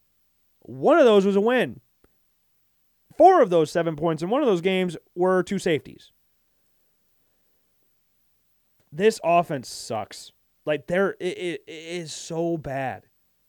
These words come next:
Like, it's almost to the point where I just don't even wanna talk about Iowa football anymore. But I'm an Iowa fan. I was raised an Iowa fan. I'm suffered through some bad football, but nothing like this, where I just feel like I'd rather ram my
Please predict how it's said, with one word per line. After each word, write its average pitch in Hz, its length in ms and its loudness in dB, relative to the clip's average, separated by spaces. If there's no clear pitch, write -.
Like, 185 160 0
it's 185 160 -2
almost 240 280 0
to 202 60 -4
the 202 80 0
point 190 280 -4
where 165 100 -4
I 151 100 0
just 165 140 -6
don't 175 100 -4
even 165 140 -2
wanna 160 140 -2
talk 127 360 -6
about 156 180 0
Iowa 165 260 0
football 175 260 -4
anymore. 175 420 -4
But 165 420 0
I'm 160 220 -2
an 156 60 -4
Iowa 147 380 2
fan. 175 400 -4
I 127 80 -4
was 127 200 -6
raised 143 440 -4
an 165 80 -6
Iowa 165 300 0
fan. 170 420 -6
I'm 127 520 -6
suffered 160 560 -2
through 165 300 0
some 143 240 -8
bad 143 340 0
football, 175 460 0
but 143 240 -6
nothing 143 600 -6
like 117 340 -10
this, 90 420 -16
where 139 160 -6
I 139 160 -2
just 147 220 -6
feel 165 160 0
like 156 160 0
I'd 143 200 -2
rather 147 400 2
ram 135 360 -6
my 139 160 -6